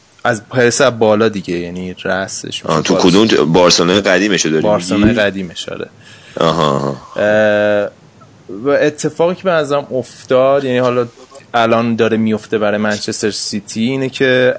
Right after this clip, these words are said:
Speaker 1: خیلی بیشتر و بیشتر دارن این پرس رو افکتیوتر و موثرتر انجام می‌دن.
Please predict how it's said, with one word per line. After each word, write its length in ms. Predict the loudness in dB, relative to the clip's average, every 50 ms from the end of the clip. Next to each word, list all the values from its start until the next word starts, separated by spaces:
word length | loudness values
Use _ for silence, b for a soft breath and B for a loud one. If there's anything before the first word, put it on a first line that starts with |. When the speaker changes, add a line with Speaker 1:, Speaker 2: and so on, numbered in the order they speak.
| -6 -16 -20 -20 -20 -20 -20 -20 -16 -12
Speaker 1:
خیلی 600 | -10 -10 -6 -2 0 2 2 2 2 0 0 -2
بیشتر 480 | -2 -4 -6 -6 -4 0 0 2 2
و 40 | 2
بیشتر 380 | 0 -4 -6 -2 0 0 2 2
دارن 360 | 2 0 0 0 -2 -4 -6
این 120 | -6 -8 -6
پرس 360 | -2 0 0 0 0 -2 -2
رو 180 | -4 -4 -4 -6 -12 -16 -14 -8 -6
افکتیوتر 800 | -6 -4 -2 -2 -2 -2 -2 -6 -6 -6 -6 -4 -2 0 0 2
و 40 | 2
موثرتر 680 | 0 0 -2 -2 -4 -2 -2 0 0 0 0 0 2 2
انجام 400 | 0 0 -2 -4 -6 -8 -8 -8
می‌دن. 300 | -12 -12 -12 -14 -14